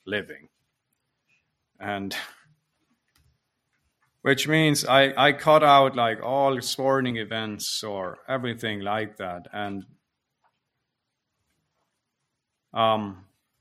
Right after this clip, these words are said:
I knew what he meant. But it was also a precious time of just being in the Word and not thinking, "I have to be there, I have to do these things,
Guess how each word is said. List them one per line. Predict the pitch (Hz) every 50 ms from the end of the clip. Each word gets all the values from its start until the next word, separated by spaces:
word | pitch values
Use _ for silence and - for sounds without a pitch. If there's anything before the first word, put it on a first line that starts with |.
| _ _ _ _ _ -
I | - 135 151 160
knew | 160 165 165 156
what | 147 135 123 110
he | 110
meant. | 101 98 104 104 98 87 80 73 - - - _ _ _ _ _ _ _ _ _ _ _ _ _ _ _ _ _ _ _ _ _ _ _ _ _ _ _
But | - 127 135 139 139
it | 147
was | 147 147 139 135 131
also | 160 156 165 170 160 - - 151 147 135 127 120 113 -
a | - 135
precious | 123 - - 135 139 131 - 123 104 -
time | - - 117 113 113 101 90 78 73 - _ _ _ _ _ _ _ _ _ _ _ _ _ _ _ _ _ _ _ _ _ _ _ _ _ _ _ _ _ _ _ _ _ _ _ _ -
of | 123 123 120
just | 113 131 143 135 123 127 -
being | 123 127 127 123 120 120
in | 131 131 127 123
the | 117 110
Word | 101 101 107 107 104 98 90 - - _ _ _ _ _ _ _ _ _ _ -
and | - 123 131
not | 143 143 139 139
thinking, | - 135 135 135 131 123 - 120 110 104
"I | 95 98 98
have | 98 104 120 123 123 123 - -
to | 120
be | 110 101 120 120 120 113
there, | 107 90 87 82 78 82 87 - - _ _ _ _ _ _ _ _ _ _
I | - 110 104
have | 107 123 139 135 135 -
to | - 120
do | 107 123 131 135 135 123
these | 117 110 98 95 - -
things, | - 92 85 82 78 92 95 - - -